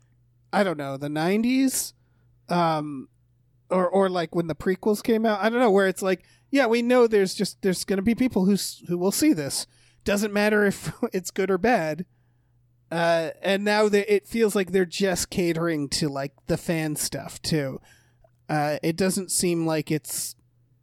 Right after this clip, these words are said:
cares about what the world actually is. Like, and maybe that's never what Harry Potter was. Like, Harry Potter to me just feels like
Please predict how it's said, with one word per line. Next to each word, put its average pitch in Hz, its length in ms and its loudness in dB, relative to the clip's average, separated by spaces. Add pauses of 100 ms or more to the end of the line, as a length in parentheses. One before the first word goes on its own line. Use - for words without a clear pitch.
(200)
cares 220 400 2
about 226 440 4 (160)
what 196 240 0
the 190 100 -4
world 180 420 0
actually 240 540 0
is. 254 320 0 (340)
Like, 233 220 0
and 254 100 4
maybe 269 220 4
that's 247 300 0
never 196 440 2
what 233 200 0
Harry 233 240 0
Potter 240 320 2
was. 240 340 2
Like, 214 140 2
Harry 240 180 4
Potter 226 300 4
to 214 80 0
me 214 160 2
just 190 180 -2
feels 196 300 0
like 170 340 -2